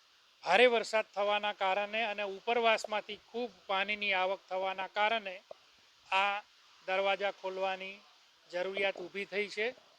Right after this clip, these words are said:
અને આ ગેટ જ્યારે ખોલવામાં આવ્યા ત્યારે છોટાઉદેપુર લોકસભાના સાંસદ આદરણીય જસુભાઈ રાઠવા સાહેબે પણ, અ, અહીંયા હાજરી આપી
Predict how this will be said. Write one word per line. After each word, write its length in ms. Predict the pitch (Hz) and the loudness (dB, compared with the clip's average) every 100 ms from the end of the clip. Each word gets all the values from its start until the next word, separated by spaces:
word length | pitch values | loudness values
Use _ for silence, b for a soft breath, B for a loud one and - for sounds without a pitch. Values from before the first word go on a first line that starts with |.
| _ _ - | _ _ -8
અને 140 | 190 | -2
આ 220 | 196 196 214 | 2 4 2
ગેટ 320 | 170 202 220 - | 4 2 2 0
જ્યારે 240 | 196 202 | 2 2
ખોલવામાં 540 | - 196 202 202 202 202 | 0 -4 0 0 2 0
આવ્યા 360 | 202 202 226 - - - - - 202 | 2 0 -2 -8 -20 -20 -16 -6 -2
ત્યારે 220 | 190 196 | 0 -2
છોટાઉદેપુર 840 | - 202 214 214 214 214 220 226 | -4 -6 -2 -2 -4 -8 -8 -10
લોકસભાના 960 | 202 202 196 - 196 196 202 208 185 135 _ _ _ - | -6 -8 -8 -6 -2 0 0 0 -2 -4 _ _ _ -16
સાંસદ 540 | - 190 202 - 226 226 - - _ - _ - | -4 -4 -4 0 0 0 -10 -20 _ -20 _ -2
આદરણીય 460 | 185 196 208 208 | -2 -2 -4 -6
જસુભાઈ 520 | 185 190 - 202 208 202 | -4 -6 -6 -6 -2 0
રાઠવા 340 | 185 175 196 | -2 -2 -4
સાહેબે 420 | 202 196 208 208 | 0 0 2 -2
પણ, 240 | - 214 190 151 - - _ _ _ _ _ _ - | 0 -2 -2 -10 -20 -20 _ _ _ _ _ _ -16
અ, 80 | 170 180 180 - | -8 -6 -8 -10
અહીંયા 260 | 185 202 208 | -6 -2 -2
હાજરી 440 | 151 175 208 214 | 0 -2 0 2
આપી 420 | 202 190 233 175 | 2 2 -2 -4